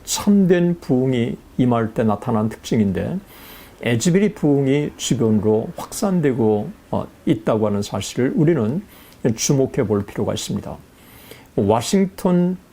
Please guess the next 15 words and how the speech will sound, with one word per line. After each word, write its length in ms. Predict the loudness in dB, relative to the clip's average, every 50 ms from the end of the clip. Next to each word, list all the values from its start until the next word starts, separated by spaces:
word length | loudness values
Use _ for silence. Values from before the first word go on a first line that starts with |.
| -8
포스트의 1080 | -2 -2 -2 0 -2 -6 -10 -14 -12 -4 0 2 2 4 4 2 2 2 0 -2 -4 -8 -10 -16 -20 -20 -20 -20 -14 -6 -2
에즈베리 440 | -2 0 0 0 0 0 0 -2 -4 -8 -20 -20 -20 -20 -20 -20 -20 -10 -2
부흥 240 | 0 2 2 2 0
현장을 680 | 0 0 0 0 0 0 0 2 2 2 2 0 -2 -6 -6
방문한 680 | -4 -2 0 0 2 2 0 0 0 -2 -2 -4 -6 -8
방문객들은 1000 | -6 -4 -2 0 0 0 0 0 2 0 -2 -2 -2 -4 -4 -2 -2 -4 -6 -8 -10 -14 -20 -20 -20 -20 -20 -16 -8
지역 360 | -2 2 2 2 2 2 0
주민들과 640 | -2 -2 0 0 0 0 0 0 0 0 0 0 -2
학생들의 680 | -2 -6 -6 -2 0 0 0 2 2 2 2 2 0
전례 340 | 0 -2 0 2 4 4 2
없는 260 | 2 2 0 -2 -2
환대와 640 | -2 -2 0 0 2 2 2 2 2 2 0 0 -2
함께 540 | -2 0 0 0 0 0 -4 -4 -4 -6 -10 -12 -16 -20 -20 -20 -20 -20 -18 -6
그 220 | 0 2 2 2 2
부흥으로 680 | 2 2 2 2 2 2 2 2 2 2 2 0 -4